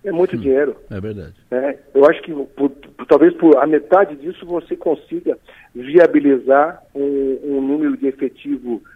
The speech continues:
Speaker 1: é, importante, né, por, por responsabilidade do próprio município. Tá aí, quem sabe possamos ter aí no futuro um, uma Secretaria de Segurança Pública Municipal, né, fazendo um trabalho coletivo com todos, todos que, todos que compreendem a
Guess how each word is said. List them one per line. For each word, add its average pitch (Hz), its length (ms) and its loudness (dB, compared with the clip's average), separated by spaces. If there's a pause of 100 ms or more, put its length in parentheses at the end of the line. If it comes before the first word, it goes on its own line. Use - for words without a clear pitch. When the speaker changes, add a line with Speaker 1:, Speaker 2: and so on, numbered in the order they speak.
(160)
Speaker 1:
é, 117 80 -6
importante, 135 800 2 (540)
né, 175 160 4
por, 160 340 -10
por 135 160 -2
responsabilidade 139 880 -2
do 131 80 -16
próprio 135 320 -6
município. 135 340 -12
Tá 339 80 2
aí, 339 180 6 (220)
quem 240 140 2 (100)
sabe 143 240 4 (320)
possamos 147 380 2 (180)
ter 143 160 0
aí 135 340 -4 (220)
no 139 80 -6
futuro 131 680 -4 (240)
um, 127 180 -4
uma 131 200 -4
Secretaria 135 640 -4
de 139 160 -18
Segurança 131 440 -6
Pública 131 420 -8
Municipal, 151 920 2 (240)
né, 156 140 0
fazendo 143 460 -4
um 135 40 -6
trabalho 131 440 -4
coletivo 135 520 -8
com 131 140 -12
todos, 127 340 -2 (420)
todos 139 220 2 (100)
que, 120 360 -12
todos 139 180 -2
que - 140 -20
compreendem 127 800 0
a 123 100 0